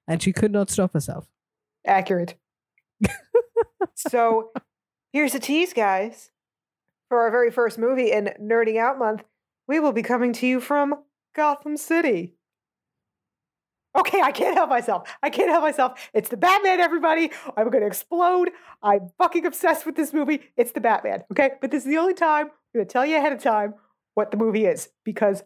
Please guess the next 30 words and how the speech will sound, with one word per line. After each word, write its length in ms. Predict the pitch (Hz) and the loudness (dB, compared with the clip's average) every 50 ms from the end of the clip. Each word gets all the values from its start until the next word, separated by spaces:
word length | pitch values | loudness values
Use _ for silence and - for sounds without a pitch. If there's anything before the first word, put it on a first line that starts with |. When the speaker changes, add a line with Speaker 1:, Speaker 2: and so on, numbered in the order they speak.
| _ _ | _ _
Speaker 2:
I'm 360 | - 180 170 170 175 175 - _ _ | 0 0 0 0 0 -4 -6 _ _
the 80 | - 180 | -4 -4
worst. 340 | 160 - - - - - - _ _ _ _ _ _ _ _ _ _ _ _ _ _ _ _ _ _ _ _ _ _ _ | -4 -4 -6 -10 -12 -14 -18 _ _ _ _ _ _ _ _ _ _ _ _ _ _ _ _ _ _ _ _ _ _ _
Speaker 1:
At 100 | - 202 | -2 0
least 160 | 208 262 262 - | 0 0 0 0
she 80 | - | 0
admits 280 | 208 180 180 190 190 - | 0 2 2 0 0 0
she 100 | - 190 | 0 0
has 140 | 180 165 175 | 0 0 0
a 40 | |
problem. 360 | 165 - 180 147 131 - - - _ _ - | -2 -2 -2 -2 -2 -6 -12 -16 _ _ -2
Speaker 2:
Yes. 280 | 196 - - - - _ _ _ _ _ _ _ _ _ _ _ _ _ _ _ _ | 0 0 0 -2 -10 _ _ _ _ _ _ _ _ _ _ _ _ _ _ _ _
Speaker 1:
But 120 | - 269 262 | -2 0 2
anyways, 540 | 254 214 190 170 139 120 123 143 - - - _ _ | 2 2 2 0 0 -2 -4 -6 -8 -10 -14 _ _
yes, 340 | - 170 123 117 - - - | -2 -2 -2 -2 -6 -8 -4
we 180 | 175 180 202 233 | -2 0 0 2
will 140 | 226 247 254 | 2 0 0
be 100 | 226 254 | 0 -2
covering 400 | 226 - 233 214 202 208 214 214 | 0 0 0 2 2 2 2 2
The 80 | 202 190 | 0 0
Batman 580 | 185 170 156 - - 151 156 135 151 170 190 - _ | 0 0 0 0 0 0 0 0 0 -2 -2 -6 _
coming 360 | - - 196 185 180 175 175 | -4 -2 0 2 2 0 0
the 100 | 170 - | -2 -4
first 320 | - - 170 160 165 - - | -2 0 0 0 -2 -2 -2
week 140 | 180 170 202 | -2 0 0
of 120 | 190 - | 0 0
August. 500 | 170 147 131 147 190 - - - - - _ _ _ _ _ _ _ _ _ _ _ _ _ _ - | 0 0 0 0 -2 -2 -4 -10 -12 -16 _ _ _ _ _ _ _ _ _ _ _ _ _ _ -4
And 460 | 185 190 190 190 190 202 196 185 - - - | -2 0 2 2 2 2 0 -2 -4 -6 -6
that 180 | 190 202 214 226 | -2 -2 0 0
is 200 | 240 247 214 - | 0 -2 -2 -4